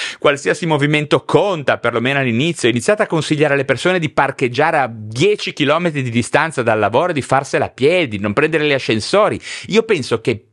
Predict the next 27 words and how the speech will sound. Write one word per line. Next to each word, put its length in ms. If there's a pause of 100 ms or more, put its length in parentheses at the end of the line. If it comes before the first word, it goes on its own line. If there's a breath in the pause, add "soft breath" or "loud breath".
(120)
chi 160
prende 340
gli 60
ascensori 400
dovrebbe 300
avere 180
un 80
certificato 680
medico 580 (180 loud breath)
che 140
giustifichi 680
il 60
fatto 340
che 100
prende 520
un 160
ascensore 720
perché 280
non 120
riesce 280
a 20
muoversi 380
o 80
cose 180
di 80
questo 240
genere. 400